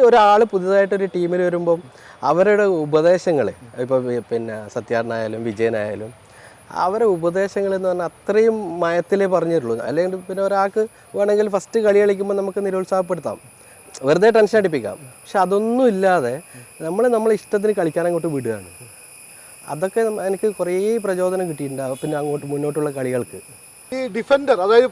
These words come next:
Speaker 2: പ്രതിരോധം, പ്രതിരോധം എന്ന് പറയുന്നത് എനിക്കൊന്ന് ഫുട്ബോളിന്റെ ഏറ്റവും പ്രധാനപ്പെട്ട ഒരു കാര്യമാണ്. കാരണം പ്രതിരോധത്തിൽ നിന്നാണ് മുന്നേറ്റത്തിലേക്ക് കുതിക്കുന്നത്, അല്ലേ? അപ്പോൾ ഈ ഫുട്ബോളിന്റെ ഈ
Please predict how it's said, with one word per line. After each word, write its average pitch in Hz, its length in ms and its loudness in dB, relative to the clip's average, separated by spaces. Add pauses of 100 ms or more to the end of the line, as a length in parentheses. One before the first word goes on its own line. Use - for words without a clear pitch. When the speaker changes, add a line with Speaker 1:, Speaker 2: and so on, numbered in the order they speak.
(100)
Speaker 2:
പ്രതിരോധം, 226 640 4 (340)
പ്രതിരോധം 240 460 6
എന്ന് 277 120 0
പറയുന്നത് 269 300 2
എനിക്കൊന്ന് 247 320 0
ഫുട്ബോളിന്റെ 240 580 4
ഏറ്റവും 240 400 0
പ്രധാനപ്പെട്ട 226 440 -2
ഒരു 202 140 -2
കാര്യമാണ്. 165 320 0
കാരണം 180 200 -4 (260)
പ്രതിരോധത്തിൽ 247 560 6
നിന്നാണ് 254 300 -2
മുന്നേറ്റത്തിലേക്ക് 220 680 -2
കുതിക്കുന്നത്, 156 520 -10
അല്ലേ? 214 200 -2 (520)
അപ്പോൾ 294 240 0
ഈ - 40 -6
ഫുട്ബോളിന്റെ 277 540 -4
ഈ 262 60 -4